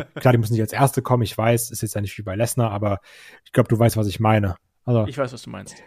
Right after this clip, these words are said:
Speaker 2: das wär schon nicht cool. Und das wird auch ein Rumble meiner Meinung nach sehr kaputt machen. Weil's dann eben nicht diesen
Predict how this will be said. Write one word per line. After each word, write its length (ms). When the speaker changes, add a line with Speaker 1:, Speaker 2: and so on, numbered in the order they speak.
Speaker 2:
das 280
wär 200
schon 280
nicht 320
cool. 200
Und 140
das 140
wird 100
auch 140
ein 200
Rumble 480
meiner 320
Meinung 180
nach 160
sehr 160
kaputt 400
machen. 320
Weil's 180
dann 120
eben 220
nicht 260
diesen 400